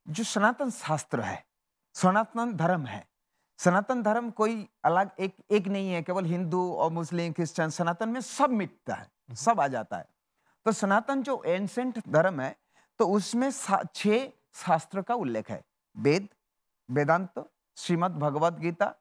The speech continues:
Speaker 2: हम्म।
Speaker 1: पुर-, अ, च-, दर्शन और, अ, च-, उपनिषद,
Speaker 2: हम्म।
Speaker 1: अ, पुराण।
Speaker 2: हम्म।
Speaker 1: तो ये जो छह शास्त्र है, उसका पुराण में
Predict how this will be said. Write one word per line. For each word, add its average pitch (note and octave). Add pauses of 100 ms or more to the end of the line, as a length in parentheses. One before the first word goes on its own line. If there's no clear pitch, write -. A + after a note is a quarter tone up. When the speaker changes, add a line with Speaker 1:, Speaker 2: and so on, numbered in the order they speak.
Speaker 2:
हम्म। A#2 (200)
Speaker 1:
पुर-, D3+
अ, C#3+
च-, C3+
दर्शन D#3+ (580)
और, E3
अ, D3+
च-, -
उपनिषद, F#3 (440)
Speaker 2:
हम्म। B2
Speaker 1:
अ, -
पुराण। D#3+ (480)
Speaker 2:
हम्म। B2
Speaker 1:
तो A#3+
ये A#3+
जो C#4+ (260)
छह A3+
शास्त्र G3
है, C3+ (300)
उसका A3+
पुराण A#3
में G#3